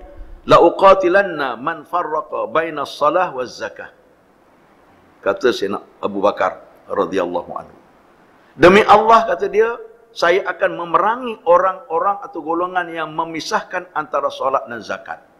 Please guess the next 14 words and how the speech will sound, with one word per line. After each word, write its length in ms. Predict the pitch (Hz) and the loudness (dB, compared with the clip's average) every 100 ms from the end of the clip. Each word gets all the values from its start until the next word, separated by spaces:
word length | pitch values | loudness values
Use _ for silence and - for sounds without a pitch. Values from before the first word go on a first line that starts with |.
| _ _ _ _ - | _ _ _ _ -8
Maknanya 480 | 104 117 117 120 120 | 0 0 0 -4 -4
yang 320 | 113 117 101 - - | -4 -4 -6 -12 -8
solat 400 | 113 117 147 - | -2 0 0 -4
tapi 240 | 113 123 | -8 -8
tak 240 | - - | -8 -8
keluar 160 | 101 95 | -6 -6
zakat. 400 | - - - - - - - - | -8 -16 -14 -16 -18 -20 -20 -18
Maka 240 | 95 - | -8 -2
diperangi 560 | 107 104 - 101 110 113 | 0 0 -2 -2 -2 -6
oleh 240 | 95 95 | -4 -6
khalifah. 480 | - 87 82 87 78 - _ _ _ _ | -6 -10 -8 -6 -6 -8 _ _ _ _
Itu 240 | - 104 | -6 -4
tanggungjawab 880 | - 101 101 90 101 104 117 - 98 | -2 -2 -4 -6 0 4 4 0 -8
negara 480 | 104 98 101 156 190 | -2 0 2 2 0